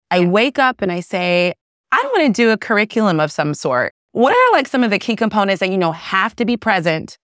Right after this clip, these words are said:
for you to be able to sell a four-figure, five-figure plus type of <laughs> cur-, curriculum?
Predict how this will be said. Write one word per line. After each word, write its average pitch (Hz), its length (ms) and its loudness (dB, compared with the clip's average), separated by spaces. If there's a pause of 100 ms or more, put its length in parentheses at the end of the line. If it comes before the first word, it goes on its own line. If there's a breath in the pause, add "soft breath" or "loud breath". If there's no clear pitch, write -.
(300)
for 220 100 0
you 220 100 4
to 170 60 2
be 196 120 4
able 180 160 0
to 175 40 0
sell 170 200 0
a 156 40 0
four-figure, 175 580 0
five-figure 156 500 0
plus - 540 -4 (320)
type 165 220 -2
of 143 140 -8
<laughs> - 80 -18
cur-, - 220 -4 (220)
curriculum? 180 680 0